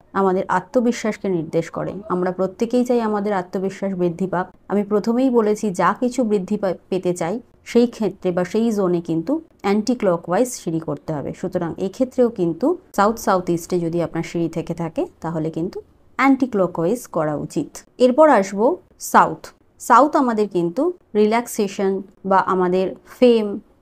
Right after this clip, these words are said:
ফেমাসিটি এগুলোকে কিন্তু নির্দেশ করে। সেক্ষেত্রে এগুলো আমরা প্রত্যেকে চাই বৃদ্ধি পাক। অবশ্যই এই জোনে যদি আপনার কোনো রকম সিঁড়ি থেকে থাকে তাহলে অবশ্যই কিন্তু সেটা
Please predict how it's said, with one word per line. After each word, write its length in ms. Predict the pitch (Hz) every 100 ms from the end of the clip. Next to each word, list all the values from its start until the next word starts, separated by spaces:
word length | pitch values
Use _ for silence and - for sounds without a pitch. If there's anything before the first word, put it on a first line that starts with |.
| _
ফেমাসিটি 600 | 240 226 247 226 196 190 180
এগুলোকে 400 | 190 190 185 185
কিন্তু 240 | 185 190 381 294
নির্দেশ 400 | 196 165 175 165 -
করে। 160 | - - _ -
সেক্ষেত্রে 380 | 247 254 254 247 -
এগুলো 220 | 196 208 247
আমরা 200 | 247 240
প্রত্যেকে 400 | 233 214 214 208
চাই 180 | 202 190
বৃদ্ধি 360 | 185 180 190
পাক। 200 | 190 175 185 _ -
অবশ্যই 460 | 180 185 - 247 -
এই 220 | 214 247
জোনে 260 | 247 226
যদি 220 | 202 185 180
আপনার 240 | 175 175
কোনো 160 | 175 170 160
রকম 200 | 160 175
সিঁড়ি 300 | - 185 226
থেকে 260 | 190 165
থাকে 300 | 160 160 - 349 - _ _ -
তাহলে 300 | 165 170 185 170
অবশ্যই 380 | 175 208 - 262
কিন্তু 280 | 240 175 175
সেটা 240 | 175 170